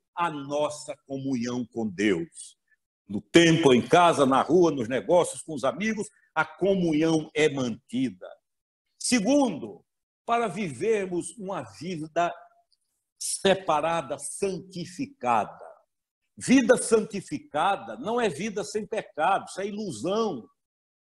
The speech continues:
A palavra de Deus não endossa. A palavra santo significa separado, é viver separado dos valores do mundo. Hoje, para atrair pessoas, estão trazendo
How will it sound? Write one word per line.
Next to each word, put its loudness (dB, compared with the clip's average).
A 0
palavra 0
de -8
Deus -2
não -8
endossa. -2
A -10
palavra 0
santo -4
significa -6
separado, 0
é -4
viver -4
separado -2
dos -2
valores 2
do -4
mundo. -6
Hoje, 6
para 2
atrair -2
pessoas, -2
estão -6
trazendo -4